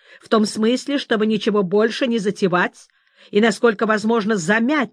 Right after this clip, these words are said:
то, что я уже успел сделать. С меня этого довольно. Возможно,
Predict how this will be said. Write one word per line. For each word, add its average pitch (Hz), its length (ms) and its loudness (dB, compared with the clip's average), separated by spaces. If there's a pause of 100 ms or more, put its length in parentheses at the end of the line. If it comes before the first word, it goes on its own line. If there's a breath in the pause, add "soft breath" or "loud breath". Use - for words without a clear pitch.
то, 233 160 2
что - 180 -6
я 202 200 0
уже 196 160 0
успел 196 360 -2
сделать. 160 600 -4 (260 soft breath)
С - 160 -8
меня 190 400 2
этого 294 320 0
довольно. 180 760 0 (1120 soft breath)
Возможно, 202 800 0